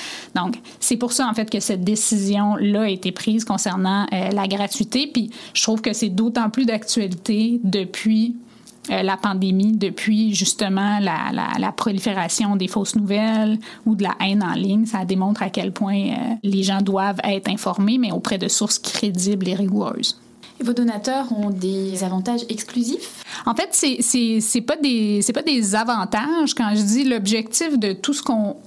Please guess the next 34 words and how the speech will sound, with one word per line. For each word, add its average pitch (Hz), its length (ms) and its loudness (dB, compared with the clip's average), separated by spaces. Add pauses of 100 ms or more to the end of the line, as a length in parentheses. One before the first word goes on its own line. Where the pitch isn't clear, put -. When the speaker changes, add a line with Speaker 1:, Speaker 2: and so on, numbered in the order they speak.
(140)
Speaker 1:
euh, 196 320 0
donne 233 540 0
à 208 100 0
nos 214 160 2
donateurs, 208 640 -2
c'est, 262 640 0
euh, 196 540 -2
simplement 240 640 0
pour 247 580 0 (380)
les 208 100 4
mettre 233 220 0
en 214 80 2
contact 226 420 -2
avec 185 220 -2
la 185 100 2
mission 214 380 2
le 196 100 0
plus 233 200 -2
souvent 226 280 2
possible, 220 480 0 (120)
puis 208 100 0
leur 180 180 2
faire 196 240 0
réaliser, 190 960 2
euh, 180 200 -2
l'impact 196 460 0
de 196 80 0
leurs 175 220 0
dons. - 240 -2
Donc, 196 220 0
c'est, - 240 0
par 185 180 -2
exemple, 185 480 0
euh, 175 200 -2